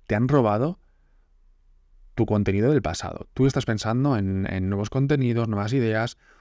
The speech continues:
un poco como Reels y TikTok, ¿no? Reels copia TikTok, sí, pero está copiando las funciones de TikTok del pasado. TikTok ya está haciendo otras funciones que,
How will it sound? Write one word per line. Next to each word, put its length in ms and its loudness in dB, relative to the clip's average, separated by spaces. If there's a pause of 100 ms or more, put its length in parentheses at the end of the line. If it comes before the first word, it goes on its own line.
un 80 -8
poco 240 2
como 200 4
Reels 300 0
y 60 -2
TikTok, 420 0
¿no? 260 -2 (800)
Reels 240 2
copia 220 2
TikTok, 340 0
sí, 160 0
pero 80 0
está 120 0
copiando 500 0 (280)
las 340 -2
funciones 340 0
de 80 2
TikTok 320 0
del 120 2
pasado. 460 0
TikTok 280 0
ya 60 2
está 120 -2
haciendo 300 0
otras 280 0
funciones 640 -2
que, 420 -4